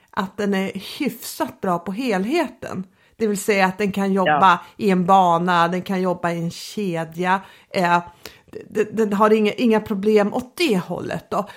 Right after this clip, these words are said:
Speaker 1: Sen med det som in-, inte är färdigt, det, det är mer att alla tekniska detaljer inte är klara. Inte så att hunden inte, det, det var ingenting som hunden absolut inte kan, men det finns ganska många saker som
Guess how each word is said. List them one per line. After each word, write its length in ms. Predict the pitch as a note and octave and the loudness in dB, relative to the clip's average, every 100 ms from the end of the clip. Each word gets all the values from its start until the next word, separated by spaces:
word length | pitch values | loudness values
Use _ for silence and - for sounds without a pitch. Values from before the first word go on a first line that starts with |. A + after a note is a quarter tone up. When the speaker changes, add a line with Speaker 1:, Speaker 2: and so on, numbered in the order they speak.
| - _ | -20 _
Speaker 1:
Sen 280 | - C4+ C4 | 2 4 6
med 100 | A#3+ | 4
det 120 | A3 | 4
som 180 | A3+ A3+ | 2 0
in-, 180 | G#3+ - | 0 -2
inte 240 | A#3 - | -4 -2
är 40 | A3 | -6
färdigt, 1000 | - - C#4 A3+ G#3 G#3+ C4 F3+ - - _ _ - | -8 -2 4 4 4 0 0 -2 -4 -20 _ _ 0
det, 120 | A3+ | 2
det 260 | G#3+ G#3 A3+ | 2 2 4
är 120 | A3+ | 6
mer 280 | A3 G3 F#3+ | 4 4 2
att 160 | F#3+ | 2
alla 220 | G3 F3+ | 2 2
tekniska 760 | F3 - B3 B3 - F3 - - | -2 -6 -6 -6 -8 -8 -8 -10
detaljer 500 | - - F#3 D#3+ D3+ | -10 -8 -6 -6 -6
inte 320 | D#3+ F#3+ - | -6 -8 -8
är 60 | - | -8
klara. 500 | - - E2+ - - - - | -6 -6 -4 -4 -8 -12 -10
Inte 340 | - A3+ G3 A3+ | 0 2 2 0
så 180 | B3+ | 2
att 140 | G#3 G3 | 2 2
hunden 380 | G3+ F3+ F3+ F#3 | 0 0 0 -2
inte, 460 | F3 - F3+ F3 - - - _ - | -2 -2 0 -2 -6 -20 -20 _ -20
det, 340 | - A3 A3 | -4 -2 0
det 60 | A3 | 0
var 260 | G#3 A#3 | 4 6
ingenting 360 | A3 G#3 G#3+ A3+ | 6 4 2 0
som 180 | G3+ G3 | 2 2
hunden 340 | F#3 F3+ E3+ | 4 2 0
absolut 520 | F3 - F#3 F3 F3 | -2 -2 -4 -4 -4
inte 220 | G3 F3 F#3+ | -6 -6 -4
kan, 300 | C4+ G#3+ E3+ | 2 2 2
men 200 | G3 G#3+ | 0 0
det 80 | |
finns 420 | G3+ G#3 - - - | 0 -2 -4 -14 -8
ganska 340 | A#3+ G#3 A3+ | -2 -2 0
många 300 | A#3 A3 G#3+ | 2 4 2
saker 380 | A#3 F#3+ F#3 G3 | 2 0 0 -4
som 340 | F3+ F#3 F#3 | -2 -2 -2